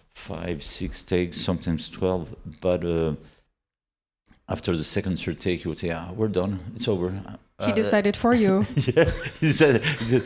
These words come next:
Speaker 1: "The last take was perfect, so okay, I'm going back to the hotel." <laughs> But, and actually, he was right. But yeah, he says, "Well, if, if you're good, you don't need to reshoot it. Uh, just reshoot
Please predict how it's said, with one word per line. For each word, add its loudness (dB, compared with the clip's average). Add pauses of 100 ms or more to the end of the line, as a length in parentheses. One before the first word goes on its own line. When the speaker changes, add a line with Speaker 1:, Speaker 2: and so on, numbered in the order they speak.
(160)
Speaker 1:
"The 6
last 6
take 4
was 2
perfect, 4
so 2
okay, 2
I'm 4
going 6
back 4
to 6
the 8
hotel." 6
<laughs> 0
But, -2 (240)
and 0
actually, -2
he -2
was -2
right. 2 (400)
But 0
yeah, 2
he -2
says, -2
"Well, 2
if, -2
if -6
you're 4
good, 0 (240)
you -4
don't 2
need 0
to -6
reshoot -2
it. 0
Uh, -2
just -2
reshoot -2